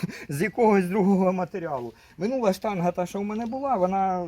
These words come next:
ну, вага ж все те саме, просто що матеріал другий, і вона досить ніжна була. Я весь час боявся нею. Оте як станову робить, знаєте. Ну,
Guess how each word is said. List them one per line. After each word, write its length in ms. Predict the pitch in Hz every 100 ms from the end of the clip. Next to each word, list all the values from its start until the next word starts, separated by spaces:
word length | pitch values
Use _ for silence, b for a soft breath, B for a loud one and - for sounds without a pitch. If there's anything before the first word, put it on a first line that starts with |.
| 165
ну, 120 | 151
вага 540 | 113 107 123 180 208 175
ж 260 | - - -
все 200 | 139 202
те 160 | 185 190
саме, 360 | 185 220 170 123
просто 380 | 135 135 -
що 640 | 139 - 139 135 135 131 127 - b b b b 147
матеріал 460 | 143 185 185 180
другий, 420 | 156 185 185 214
і 60 | 147
вона 340 | 151 151 139 120 123 - - - - - -
досить 340 | 156 143 -
ніжна 320 | 156 135 127
була. 240 | 117 117 120
Я 140 | 127
весь 180 | 135 151
час 220 | 175 143
боявся 520 | 135 160 147 131 135
нею. 300 | 123 117 110
Оте 160 | 117 170
як 180 | 151 -
станову 460 | 143 151 135 123
робить, 280 | 117 107 104
знаєте. 320 | 131 143 98 110
Ну, 180 | 120